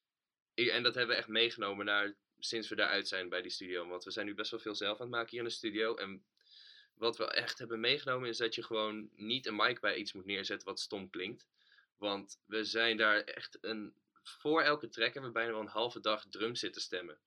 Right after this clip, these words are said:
Volgens mij gewoon, want ja, als je echt een vette drumsound wil, dan kan je allemaal dure mics nemen en die ervoor zetten en helemaal te gek. Maar als je drumstel niet nice klinkt, ja, dan, dan, dan kan je net zo goed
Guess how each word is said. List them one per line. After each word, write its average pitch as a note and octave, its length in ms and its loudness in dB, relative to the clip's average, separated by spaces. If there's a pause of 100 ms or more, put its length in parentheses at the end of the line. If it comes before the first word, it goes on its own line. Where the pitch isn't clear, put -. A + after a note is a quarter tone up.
(400)
Volgens F2 260 -10
mij F2 240 -8
gewoon, F#2 340 -6 (180)
want A2 320 -4
ja, G#2+ 300 0 (880)
als - 140 0
je C3 80 0
echt C3 160 4
een - 60 -10
vette C3 220 2
drumsound A#2 420 2
wil, G2+ 300 2
dan G#2 220 -2
kan A2+ 140 0
je A2 60 2
allemaal A2 280 0
dure G#2+ 240 -2
mics G#2 320 2
nemen G2 280 -6
en G2 60 -8
die G2 120 -8
ervoor G2 300 -8
zetten F2+ 300 -4
en F#2 80 -4
helemaal G2+ 220 -6
te - 80 -18
gek. - 320 -2 (1000)
Maar A#2 200 4
als B2 140 6
je A#2+ 100 -6
drumstel A#2+ 420 2
niet G#2+ 140 0
nice G2+ 300 0
klinkt, G2 220 -6
ja, A2 160 4
dan, F#2 340 -4
dan, G2 320 -6
dan G2 160 0
kan G#2+ 160 2
je G#2+ 120 2
net A2 160 -2
zo - 140 -6
goed G2+ 300 -8